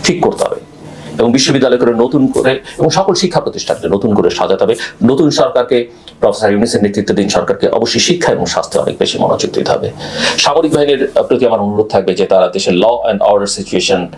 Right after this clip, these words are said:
free আনবার জন্য মূল ভূমিকা পালন করবেন। রাজনৈতিক পার্টটা নতুন সরকার দেখুক। তারা, আমি মনে করি, ছয় থেকে এক বছর এই সময়ের মধ্যে দেশটাকে মোটামুটি ঠিকঠাক করে একটা নির্বাচন দেবেন।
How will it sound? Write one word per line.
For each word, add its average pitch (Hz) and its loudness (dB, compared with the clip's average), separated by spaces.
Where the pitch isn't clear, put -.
free 120 4
আনবার 101 0
জন্য 95 0
মূল 120 2
ভূমিকা 113 2
পালন 117 -2
করবেন। 113 0
রাজনৈতিক 117 2
পার্টটা 104 0
নতুন 95 -2
সরকার - 0
দেখুক। 196 -2
তারা, 165 2
আমি 165 2
মনে 160 2
করি, 143 -2
ছয় 120 2
থেকে 113 0
এক 101 0
বছর - -2
এই 131 2
সময়ের 127 2
মধ্যে 120 0
দেশটাকে - -2
মোটামুটি 135 2
ঠিকঠাক - -2
করে - 0
একটা - -2
নির্বাচন 92 -2
দেবেন। - -2